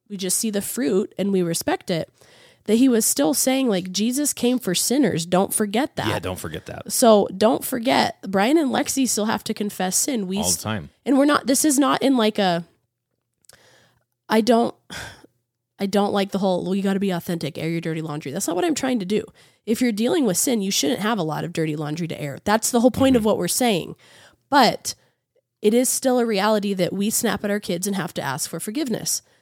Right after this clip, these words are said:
Speaker 1: that we're impatient with one another, and I'm a disrespectful wife sometimes,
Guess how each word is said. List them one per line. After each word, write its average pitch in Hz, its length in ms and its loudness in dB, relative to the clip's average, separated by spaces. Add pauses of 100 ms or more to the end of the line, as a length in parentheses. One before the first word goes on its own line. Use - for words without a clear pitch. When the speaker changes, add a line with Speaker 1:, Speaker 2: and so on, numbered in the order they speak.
(140)
Speaker 1:
that 202 140 -2
we're 208 220 0
impatient 240 480 0
with 220 180 -4
one 190 140 -4
another, 190 500 -6 (100)
and 185 300 -2 (500)
I'm 175 180 -2
a 190 40 -2
disrespectful 202 680 -6
wife 175 200 -4
sometimes, 170 540 -6